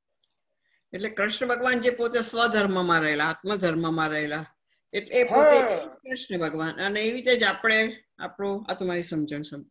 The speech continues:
Speaker 1: મને ખ-,
Speaker 2: હમ.
Speaker 1: ખબર. પોતે પોતાનો સ્વધર્મ પાળીએ તો એ જ પોતે મહાવીર છે, એ જ પોતે તીર્થંકર છે, ને એ જ પોતે કૃષ્ણ છે. અને
Speaker 2: Right.
Speaker 1: સાચી જ-, બરાબર છે.
Speaker 2: Exactly,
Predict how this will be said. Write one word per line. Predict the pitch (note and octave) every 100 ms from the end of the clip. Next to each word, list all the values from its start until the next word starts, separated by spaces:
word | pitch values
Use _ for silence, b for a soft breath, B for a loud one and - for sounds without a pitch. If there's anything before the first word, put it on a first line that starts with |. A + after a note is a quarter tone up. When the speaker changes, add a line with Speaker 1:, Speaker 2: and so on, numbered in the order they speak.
| -
Speaker 1:
મને | D#3 D3+
ખ-, | D#3 -
Speaker 2:
હમ. | G3+ G3+
Speaker 1:
ખબર. | D3+ C#3 - _ _ _ _
પોતે | G3+ G#3+ A#3+
પોતાનો | A#3 A#3 A#3 A3+
સ્વધર્મ | - B3 A3+ G#3 G#3 G#3
પાળીએ | G#3 G3 A3 A#3 E3+ F3+ _ _ -
તો | G#3+
એ |
જ | A3+
પોતે | G#3+ G#3 A3
મહાવીર | G#3 F3+ F3+ G3+ G#3
છે, | G#3 F#3 F#3 -
એ | F#3
જ | F#3
પોતે | F3 F3+
તીર્થંકર | F#3 E3 D#3+ F#3 F3 E3+
છે, | D#3 E3+
ને | D3
એ | D3
જ |
પોતે | _ C#3+ D#3
કૃષ્ણ | - C#3 - - C#3
છે. | - D#3 _ _ _ _ _ -
અને | D#3+ E3+
Speaker 2:
Right. | D#3
Speaker 1:
સાચી | B3+ - F3+
જ-, | E3 D3 C3+ _ _ _ _
બરાબર | F3 F4 E4+
છે. | - C#3 - _ _ _ _ - -
Speaker 2:
Exactly, | - - E4 - G3